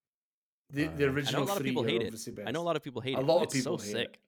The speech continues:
Speaker 2: It's got Darth
Speaker 1: I
Speaker 2: Maul,
Speaker 1: loved it.
Speaker 2: so
Speaker 3: Darth Maul.
Speaker 2: I
Speaker 1: Yeah,
Speaker 2: love Darth Maul.
Speaker 1: exactly.
Speaker 3: And the video game, Pod Racing, then you get, and there
Speaker 1: Oh,
Speaker 3: was a
Speaker 1: yeah,
Speaker 3: lot of good
Speaker 1: it
Speaker 3: games
Speaker 1: was
Speaker 3: that came
Speaker 1: so
Speaker 3: out of it,
Speaker 1: good.
Speaker 3: but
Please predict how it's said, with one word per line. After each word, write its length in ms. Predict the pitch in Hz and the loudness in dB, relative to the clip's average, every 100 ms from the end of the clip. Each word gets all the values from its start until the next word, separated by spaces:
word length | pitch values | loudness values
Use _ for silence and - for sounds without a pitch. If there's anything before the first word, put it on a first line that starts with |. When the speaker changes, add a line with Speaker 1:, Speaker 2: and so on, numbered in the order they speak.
| _ _ _ | _ _ _
Speaker 2:
It's 80 | - | -4
got 140 | 123 | 2
Darth 180 | 120 120 | 4 4
Speaker 1:
I 40 | |
Speaker 2:
Maul, 160 | 139 110 104 | 4 4 2
Speaker 1:
loved 80 | - | 0
it. 40 | |
Speaker 2:
so 240 | 92 87 98 | -2 -4 -6
Speaker 3:
Darth 260 | 131 156 | -6 -6
Maul. 200 | 117 143 | -6 -2
Speaker 2:
I 40 | 107 | 2
Speaker 1:
Yeah, 80 | 107 | 0
Speaker 2:
love 100 | 98 | 2
Darth 260 | 98 95 | -2 -2
Maul. 160 | 95 95 | -4 -6
Speaker 1:
exactly. 440 | 107 110 90 101 - _ _ _ - | -6 -10 -10 -16 -20 _ _ _ -4
Speaker 3:
And 100 | 143 | -4
the 60 | |
video 260 | 117 165 208 | -2 0 0
game, 420 | 185 220 233 254 _ _ _ _ | 0 -2 -2 -6 _ _ _ _
Pod 180 | 131 151 | -2 -2
Racing, 280 | 165 185 113 | -2 -6 -4
then 180 | 160 | -4
you 60 | 175 | -2
get, 100 | 170 | -2
and 200 | 151 123 | 0 -2
there 60 | 135 | -2
Speaker 1:
Oh, 40 | |
Speaker 3:
was 80 | 131 | 0
a 40 | |
Speaker 1:
yeah, 100 | 147 | 2
Speaker 3:
lot 100 | 214 | 2
of 60 | 143 | 2
good 120 | 110 | -2
Speaker 1:
it 40 | |
Speaker 3:
games 200 | 104 98 | -2 -2
Speaker 1:
was 100 | 92 | -2
Speaker 3:
that 60 | 202 | -2
came 80 | - | -2
Speaker 1:
so 60 | |
Speaker 3:
out 60 | 131 | -2
of 60 | 196 | -2
it, 60 | 220 | -4
Speaker 1:
good. 80 | |
Speaker 3:
but 140 | - | -6